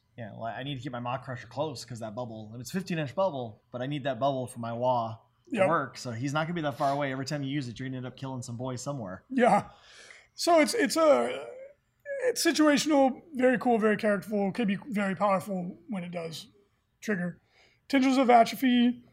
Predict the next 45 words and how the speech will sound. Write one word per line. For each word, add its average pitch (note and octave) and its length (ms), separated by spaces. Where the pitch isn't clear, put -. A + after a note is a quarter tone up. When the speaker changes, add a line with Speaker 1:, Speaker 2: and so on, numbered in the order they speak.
Speaker 2:
casting B3 260
value A#3 220
of F#3+ 100
six. D#4 500
Uh, A#3 180
pick A#3 140
a A#3+ 40
minion A#3 220
unit A#3 160
within G#3 200
twelve A3 240
inches A3+ 420
that G3+ 140
is F3 80
visible. A#3+ 520
Until B3+ 240
your B3 120
next A#3 180
hero A#3 240
phase, A#3 240
subtract G#3+ 360
one G#3 300
from G#3 160
save G3+ 300
rolls G3 260
for G3 320
attacks F#3+ 460
that G3+ 200
hit G3+ 220
that G#3 200
unit. G#3+ 320
Extremely G#3+ 440
good. F3 240
That's - 300
mega A3 360
powerful. F3 540
Um, F#3 560
you A#3+ 100
know, G#3+ 100
if G#3+ 140
your A3+ 120
enemy A3 220
has G#3 160
a F#3 60
big G#3 240